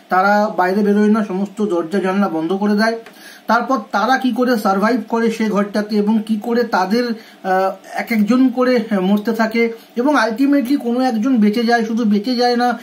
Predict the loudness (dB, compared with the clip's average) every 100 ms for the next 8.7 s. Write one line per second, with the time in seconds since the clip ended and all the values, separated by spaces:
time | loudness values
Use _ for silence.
0 | -12 -10 -2 -2 0 0 0 0 0 0
1 | 0 -2 -2 -2 0 0 0 0 0 0
2 | 0 -2 -2 -2 0 0 0 -2 -2 -2
3 | -2 0 2 2 0 -4 -14 -4 2 2
4 | 0 0 2 2 0 -2 -2 -2 -2 -2
5 | -4 -4 -2 -2 -2 -2 -4 -2 -2 -2
6 | -2 -12 -10 0 2 2 0 0 2 2
7 | 2 -2 -4 -4 -8 -8 -10 -8 -4 -2
8 | -2 0 0 0 -2 -12